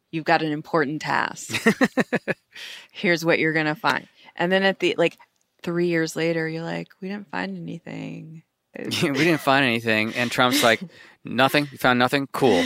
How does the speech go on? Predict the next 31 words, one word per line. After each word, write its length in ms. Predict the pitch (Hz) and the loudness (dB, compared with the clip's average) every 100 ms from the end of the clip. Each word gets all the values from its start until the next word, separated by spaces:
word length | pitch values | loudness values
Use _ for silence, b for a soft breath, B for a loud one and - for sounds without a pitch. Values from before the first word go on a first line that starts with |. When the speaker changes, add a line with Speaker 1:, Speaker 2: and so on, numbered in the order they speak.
| 220 214 | -2 -8
Speaker 1:
<laughs> 140 | - | 2
Speaker 2:
All 60 | 131 | 4
right, 120 | 120 | 4
I'm 140 | 139 170 | 2 2
just 140 | 165 | 0
gonna 180 | 151 123 | 0 0
tweet, 480 | - - 139 123 - - | -2 -2 0 0 -4 -10
uh, 380 | - 110 101 98 | -2 0 2 2
a 80 | 110 | 0
bunch 220 | 117 113 | -2 -2
of 80 | 107 | 0
lies 340 | 104 104 95 - | 2 2 0 -2
as 180 | 107 95 | -4 -2
if 240 | 98 - | -6 -6
you 100 | 101 | -6
had 200 | 101 98 | -4 -6
found 320 | - 95 92 | 0 2 4
all 100 | 85 | 2
that 180 | 82 85 | 2 -2
stuff 300 | - 98 87 | -2 -6 -6
that 120 | - 90 | -4 -4
I 80 | 87 | -4
really 260 | 87 87 | -4 -6
need." 340 | 85 85 80 - B B B B | -6 -8 -8 -12 B B B B
Yeah, 180 | - 175 | -2 -2
we 140 | 175 | 0
talked 260 | - 165 135 | 2 0 2
about 200 | 120 110 | 0 0
it 60 | |
last 300 | 92 92 - | -2 -6 -4
week. 260 | 107 95 - | -4 -4 -8